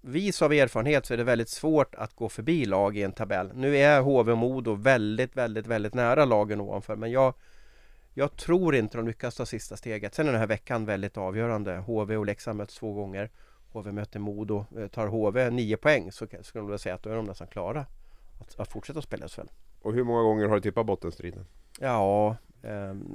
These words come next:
Speaker 1: det
Speaker 2: Hur många gånger har du bytt lag?
Speaker 1: Ehm, ja, men vi har ju olika taktik där. Jag väljer att titta på förutsättningar just nu och tippa.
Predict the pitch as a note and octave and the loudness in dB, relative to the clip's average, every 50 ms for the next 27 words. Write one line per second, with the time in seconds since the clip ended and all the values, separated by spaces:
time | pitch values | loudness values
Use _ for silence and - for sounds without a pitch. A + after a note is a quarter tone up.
0 | - A2+ B2+ C3 B2+ G#2+ A2 A#2 A2+ A#2 B2 A#2+ A#2 A#2+ A#2 G2+ B2 A#2+ - C#3 | -8 -6 -4 -4 -4 -2 0 2 4 4 4 6 8 8 8 8 6 4 6 6
1 | B2 F#2 D#2 D2+ D2+ - - - - - - - - - _ - - B2 B2 A#2+ | 4 4 4 2 -4 -12 -20 -20 -20 -20 -20 -20 -20 -20 _ -14 -8 -4 0 0
2 | A#2+ A#2 A#2+ A#2 A#2 A#2+ B2 A#2 A2+ - - _ - - - - - - C3+ C#3 | 2 4 4 2 2 0 -2 -4 -8 -14 -20 _ -20 -20 -20 -18 -8 -4 -2 0
3 | D3+ D#3 D3+ D3 D3 D3 C#3 B2+ B2+ C#3+ D#3 D#3 D#3+ D#3+ D#3 C#3+ C#3 C3+ - C#3 | 4 4 4 4 4 2 2 2 4 6 8 10 10 8 8 6 4 2 0 0
4 | - C#3 A#2+ - F3+ E3+ A#2 - - A2+ F#2+ A2+ A#2 - C#3 C3+ C3+ C3+ C3 C3 | -2 -2 0 0 -2 -2 -2 -4 -8 -8 -8 -8 -8 -4 0 2 4 4 4 2
5 | - G2+ A#2+ B2+ C3 C3+ C#3 C#3 C#3 C3+ - - C3 - - B2+ A2+ - B2 - | 0 -4 0 4 4 4 6 6 2 2 2 -2 -8 -8 -6 -8 -8 -8 -8 -4
6 | - - G#2+ - - G#2+ - - G#2+ G#2 G2+ G2+ - - - D3+ C#3 A#2+ G#2+ G2 | -2 -2 -2 -2 -4 -6 -4 -4 -4 -2 -4 -4 -4 -2 -2 0 0 0 -2 -4
7 | G#2+ G2+ - - A2+ - - - G#2 G2+ | -8 -8 -8 -10 -12 -12 -8 -8 -8 -8